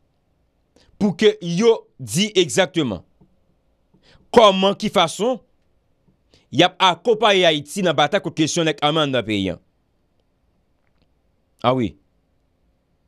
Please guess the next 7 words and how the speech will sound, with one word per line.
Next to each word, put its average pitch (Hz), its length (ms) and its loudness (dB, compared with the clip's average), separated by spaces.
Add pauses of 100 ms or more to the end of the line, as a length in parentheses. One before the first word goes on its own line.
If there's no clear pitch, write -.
(1300)
e 160 100 4
jodi 170 400 0
a, 180 80 4
e 170 80 -2
sa 185 100 0
egzakteman 151 640 -2 (3250)
ke 170 100 2